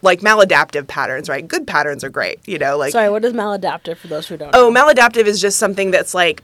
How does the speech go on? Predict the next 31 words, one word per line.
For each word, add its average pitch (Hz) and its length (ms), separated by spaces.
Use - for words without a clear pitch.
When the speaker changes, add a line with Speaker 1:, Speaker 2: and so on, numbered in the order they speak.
Speaker 1:
basically, 262 420
like, 214 220
not 180 480
doing 170 240
the 160 80
thing 156 220
you 151 100
want 139 180
it - 80
to - 80
do. 117 360
Speaker 2:
Got - 160
it. - 160
Speaker 1:
So, 196 300
like, 196 160
a, 220 180
like, 220 140
a 254 80
good 403 240
pattern 196 400
is, 190 100
like, 190 220
every 392 180
time 226 200
I 180 40
get 175 140
a 175 40
job, 262 240
I - 60
get 247 120
promoted. 269 520